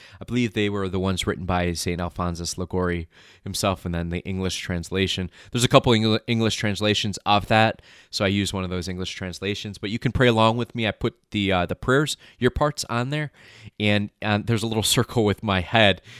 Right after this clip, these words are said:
with a webcam from my office, uh, praying that with all of you. So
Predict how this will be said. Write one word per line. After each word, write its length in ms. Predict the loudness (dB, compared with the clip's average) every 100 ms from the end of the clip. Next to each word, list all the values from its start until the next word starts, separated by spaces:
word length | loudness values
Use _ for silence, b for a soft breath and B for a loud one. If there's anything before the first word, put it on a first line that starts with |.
| -12 0
with 180 | 2
a 40 | 4
webcam 580 | 6 4 4 0 0 -2
from 160 | -6
my 140 | -4 0
office, 640 | 0 0 -2 -6 -6 -10 -10
uh, 200 | -8 -8
praying 420 | -4 0 0 -2
that 180 | -8 -8
with 140 | -6
all 140 | -6
of 140 | -6 -6
you. 160 | -8
So 320 | -6 -4 -4